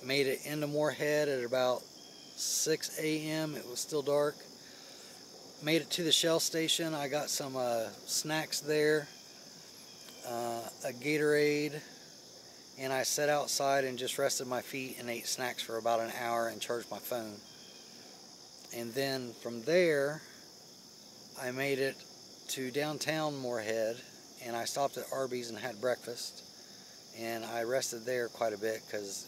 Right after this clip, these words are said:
you know, I really haven't had any sleep, th-, three hours, and probably only two of that was actual sleep. And, uh, now I've crossed the, uh, campus.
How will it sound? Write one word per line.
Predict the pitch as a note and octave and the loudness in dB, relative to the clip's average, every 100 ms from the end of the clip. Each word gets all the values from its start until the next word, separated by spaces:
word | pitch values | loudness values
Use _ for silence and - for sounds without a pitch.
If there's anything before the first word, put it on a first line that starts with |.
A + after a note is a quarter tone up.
| - | -12
you | G#2+ | -8
know, | G2+ | -6
I | A2 A2 - - A2+ | -6 -8 -12 -12 -2
really | A#2+ G2+ | 0 0
haven't | G#2+ G2 | -2 -4
had | A2 A2 | -4 -4
any | G#2 | -4
sleep, | - B2 B2+ - - - - - - - - - | -4 -2 -4 -6 -16 -18 -20 -20 -20 -20 -18 -16
th-, | - - - | -16 -16 -10
three | B2 A2+ | -4 0
hours, | A2 A2+ A2+ A2 - - - - - - G#2+ | 2 2 2 -2 -6 -12 -18 -18 -18 -14 -12
and | G#2 | -2
probably | B2+ A#2+ A#2+ | 2 2 2
only | A#2 A2+ | 0 -2
two | G#2+ - B2 | -4 -2 0
of | A2+ | 4
that | A2 G#2+ | 4 2
was | G#2+ | 0
actual | G#2+ - G#2+ | 0 0 -6
sleep. | - B2+ A2+ A2 - - - - - - - - - - - - A#2+ | -4 -2 -4 -6 -14 -18 -20 -20 -20 -20 -20 -18 -18 -18 -18 -16 -8
And, | A#2 A#2+ | -4 2
uh, | A#2+ | 2
now | A#2 C3 D#3 D#3 | 2 0 0 2
I've | C#3+ C3 B2 - | 2 0 -2 -2
crossed | C#3 C#3 B2+ - | 2 2 2 -2
the, | C3 B2 | -2 2
uh, | A2+ A2 | 2 2
campus. | - D#3 D3+ - B2+ - - | -2 -6 -4 -2 -2 -2 -4